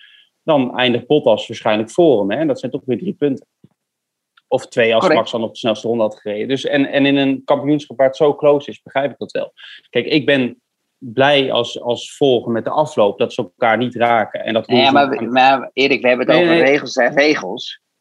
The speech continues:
Speaker 1: Ja, alleen,
Speaker 2: Ja,
Speaker 1: kijk,
Speaker 2: maar
Speaker 1: eh, laat me even uitpraten als je wil, maar die, de afloop is goed. Kijk, dat ze elkaar laten racen is goed. Alleen, wat jij ook terecht zei, eh, zondag toen we elkaar even kort aan de lijn hadden, was, kijk,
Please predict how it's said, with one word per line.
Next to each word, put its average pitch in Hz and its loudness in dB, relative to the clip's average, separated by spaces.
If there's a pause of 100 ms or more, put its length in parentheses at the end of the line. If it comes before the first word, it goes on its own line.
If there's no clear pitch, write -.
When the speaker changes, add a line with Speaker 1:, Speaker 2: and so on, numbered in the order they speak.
Speaker 1:
Ja, 147 2
alleen, 156 6
Speaker 2:
Ja, 156 4
Speaker 1:
kijk, 156 2
Speaker 2:
maar 135 0
Speaker 1:
eh, 139 0
laat 147 2
me 147 2
even 143 -2
uitpraten 131 -2
als - -14
je 135 -6
wil, 131 -4
maar 135 0 (140)
die, 127 -6 (600)
de 131 0
afloop 143 2
is 131 -4
goed. 165 0
Kijk, 123 -4
dat 131 2
ze - -4
elkaar 131 2
laten 120 2
racen 131 0
is - -12
goed. 139 -6
Alleen, 127 -2 (440)
wat 123 -2
jij 127 2
ook 156 0
terecht 110 -2
zei, 104 0
eh, 104 -2
zondag 123 -2
toen 117 -6
we 107 -2
elkaar 110 -2
even 110 -4
kort 117 0
aan 110 -2
de 104 -6
lijn 104 -4
hadden, 120 -2
was, 117 -2
kijk, 120 -2